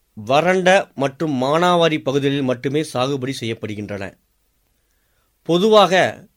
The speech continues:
சோளம் வளர்ச்சியை தாங்கி வளரும் தன்மை கொண்டுள்ளதால், கிராம பகுதிகளில்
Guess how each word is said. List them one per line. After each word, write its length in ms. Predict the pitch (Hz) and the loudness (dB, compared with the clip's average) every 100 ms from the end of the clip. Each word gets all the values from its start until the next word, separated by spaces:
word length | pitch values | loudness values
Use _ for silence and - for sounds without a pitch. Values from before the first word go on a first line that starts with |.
| _ _ _ _ | _ _ _ _
சோளம் 680 | - - 180 202 147 196 - _ _ - | -10 0 2 4 4 0 -12 _ _ -4
வளர்ச்சியை 520 | 131 190 190 214 180 | 0 0 0 -6 -2
தாங்கி 320 | 160 160 175 | 0 2 2
வளரும் 320 | 147 147 160 | 2 0 0
தன்மை 340 | - 131 165 151 | -2 -2 -2 -2
கொண்டுள்ளதால், 640 | 135 123 120 143 113 139 - _ _ _ _ _ _ | -4 -2 0 0 -2 -6 -14 _ _ _ _ _ _
கிராம 460 | 127 151 175 233 233 | -2 4 4 4 0
பகுதிகளில் 680 | 170 170 151 151 160 185 | -2 -2 0 0 0 -4